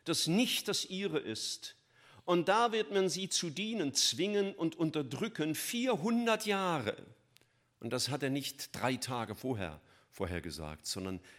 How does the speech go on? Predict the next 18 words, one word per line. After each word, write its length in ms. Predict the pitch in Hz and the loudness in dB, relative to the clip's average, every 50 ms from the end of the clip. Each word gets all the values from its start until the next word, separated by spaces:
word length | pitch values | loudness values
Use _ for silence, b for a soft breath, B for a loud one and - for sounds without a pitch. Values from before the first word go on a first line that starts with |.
| B B | B B
Jahrhunderte 880 | B 107 117 - - 170 160 143 107 92 85 - - - 107 107 107 104 - b b b b b b b | B -6 -6 -4 -4 -4 -4 -4 -4 -6 -8 -8 -8 -8 -8 -8 -8 -10 -16 b b b b b b b
zuvor. 580 | b - - 123 110 - - - 92 78 73 67 64 64 - - _ _ _ _ _ - - - _ _ _ _ _ _ B B B B B B B | b -6 -6 -4 -6 -6 -6 -8 -8 -8 -8 -12 -14 -18 -20 -20 _ _ _ _ _ -20 -20 -20 _ _ _ _ _ _ B B B B B B B
Aber 180 | - 160 190 | 4 6 8
nicht 260 | 190 233 226 - - | 8 6 6 4 2
nur 140 | - 240 240 | 2 2 0
das. 640 | 226 233 233 220 139 - - - - - - - - | 2 2 2 2 2 2 2 2 4 2 2 0 0
Er 180 | - 143 143 151 | 0 0 2 2
hatte 260 | 208 226 - 220 - | 2 2 2 2 2
auch 140 | 185 185 143 | 0 0 0
vorhergesagt, 800 | - 170 160 175 233 240 180 143 107 95 131 151 185 190 - B B B B B | 0 0 2 2 2 0 0 0 0 2 2 2 0 0 -2 B B B B B
dass 200 | 175 180 - - | 0 2 2 4
das 180 | 175 175 - - | 2 2 2 2
Volk 400 | - - 196 190 190 190 - - | 0 2 4 4 4 2 2 2
aus 240 | 165 175 165 - | 4 4 4 4
Ägypten 500 | - 170 147 131 185 - - - 180 160 | 4 2 2 2 0 -2 0 0 2 2
wieder 280 | 156 156 147 143 135 127 | 2 4 6 6 6 8
ausziehen 760 | 170 262 302 - - - - - - 165 139 127 117 110 - | 6 6 6 8 8 8 10 8 8 8 4 0 0 -2 -2
würde. 420 | 120 107 110 98 92 - - - | -4 -2 -2 -2 -4 -6 -10 -16